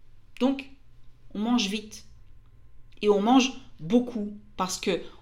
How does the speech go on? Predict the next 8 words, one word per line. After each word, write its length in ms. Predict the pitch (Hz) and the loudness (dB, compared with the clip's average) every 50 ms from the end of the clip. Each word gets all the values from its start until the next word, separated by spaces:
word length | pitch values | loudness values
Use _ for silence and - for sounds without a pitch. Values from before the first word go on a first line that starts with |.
| - - | -12 -8
on 140 | 190 202 208 | -4 -4 -4
voit 400 | 185 170 180 190 220 214 202 190 | -4 -4 0 4 6 6 6 6
avec 380 | - - 190 180 185 185 - | 4 0 -4 -4 -4 -6 -6
nos 160 | 175 170 165 | -8 -8 -6
yeux 560 | 160 139 135 143 147 170 190 220 269 349 339 - | -8 -8 -8 -8 -4 2 4 4 4 4 2 -2
que 200 | - 214 156 - - - - - - | -2 -4 -4 -4 -6 -12 -16 -18 -18
cette 320 | - - - - 240 240 190 | -16 -10 -6 -4 -4 -4 -4
assiette, 640 | 165 - - - 233 269 302 285 - - - - | -8 -8 0 2 4 4 4 2 -6 -14 -16 -18